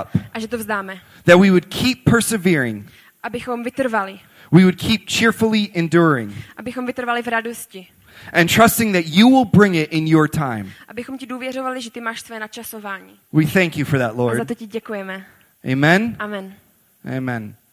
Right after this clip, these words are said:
Speaker 1: Keep persevering.
Speaker 2: Takže vytrvejte.
Speaker 1: Do not give up.
Speaker 2: Nevzdávejte to.
Speaker 1: You are closer to receiving the promise than you think.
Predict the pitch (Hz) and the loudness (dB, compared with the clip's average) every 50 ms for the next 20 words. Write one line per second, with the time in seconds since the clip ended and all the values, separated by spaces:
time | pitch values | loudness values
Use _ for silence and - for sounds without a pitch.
0 | _ _ _ _ _ _ _ _ _ _ _ _ - - - 190 185 - - 185 | _ _ _ _ _ _ _ _ _ _ _ _ -6 -4 -2 -2 -2 0 0 0
1 | 170 147 - 165 139 139 123 113 107 101 90 92 - - - 208 208 233 226 247 | 0 -2 -2 -2 -2 0 0 0 -2 -4 -8 -12 -18 -20 -18 -16 -10 -8 -8 -8
2 | - 262 240 226 214 202 190 - 196 196 185 190 _ _ _ _ _ _ _ _ | -6 -8 -8 -8 -8 -10 -10 -12 -16 -16 -16 -18 _ _ _ _ _ _ _ _
3 | - - 156 165 175 170 165 151 147 139 139 143 127 113 123 110 104 - - - | -2 2 4 4 4 4 2 0 -2 -4 -6 -6 -4 -4 -4 -4 -4 -6 -10 -12
4 | - _ _ - 226 226 226 208 226 220 214 208 208 196 - 196 190 - 208 202 | -12 _ _ -12 -12 -12 -10 -8 -6 -6 -6 -6 -10 -12 -14 -16 -16 -16 -18 -20
5 | 190 _ - 147 160 156 139 131 - - - 160 175 180 170 - 196 196 180 - | -18 _ -4 -2 0 0 0 0 -4 -6 -2 0 0 0 0 -2 -6 -8 -8 -8
6 | - 180 160 151 135 - - - 160 165 160 170 170 160 156 - - - 160 156 | -8 -6 -6 -6 -6 -8 -8 -8 -8 -8 -6 -6 -8 -8 -10 -8 -6 -6 -4 -4
7 | 147 143 135 - - 143 139 139 135 120 104 - 117 107 92 98 | -4 -6 -8 -10 -10 -10 -8 -8 -8 -8 -10 -10 -12 -12 -14 -18